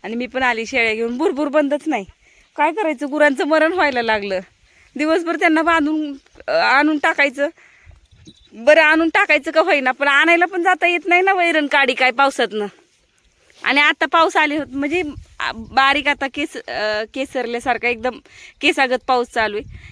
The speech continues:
याच्या आधी थोडा ठिपका मोठा आला होता, तर दोघांची दोन्हीकडनं मिठी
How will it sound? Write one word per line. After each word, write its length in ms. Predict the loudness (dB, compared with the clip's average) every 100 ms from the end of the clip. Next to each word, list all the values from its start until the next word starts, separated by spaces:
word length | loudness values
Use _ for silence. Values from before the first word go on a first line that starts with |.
| -4
याच्या 200 | -2 2
आधी 120 | 0 0
थोडा 240 | -2 0
ठिपका 280 | 0 -2 -2
मोठा 280 | -2 -2 0
आला 200 | 0 0
होता, 240 | -2 -2 -4 -6 -18 -16 -14 -14 -10 -4
तर 100 | 0
दोघांची 420 | 0 2 2 2
दोन्हीकडनं 460 | 0 0 0 0
मिठी 320 | 0 -2 -4